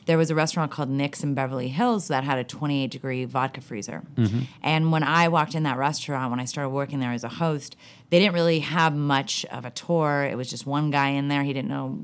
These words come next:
Speaker 1: really anything about vodka. He was just entertaining. And I knew that in-,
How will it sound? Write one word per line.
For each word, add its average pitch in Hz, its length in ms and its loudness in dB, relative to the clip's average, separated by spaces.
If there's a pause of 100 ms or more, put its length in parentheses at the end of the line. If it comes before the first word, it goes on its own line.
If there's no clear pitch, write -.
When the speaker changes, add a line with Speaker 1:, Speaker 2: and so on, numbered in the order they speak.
Speaker 1:
really 139 200 -6
anything 143 380 -4
about 131 300 -2
vodka. 135 400 -4
He 131 120 -6
was 127 120 -8
just - 160 -8
entertaining. 120 640 -4 (400)
And 160 180 0
I 151 180 0
knew 175 360 4
that 170 180 4
in-, 143 240 -2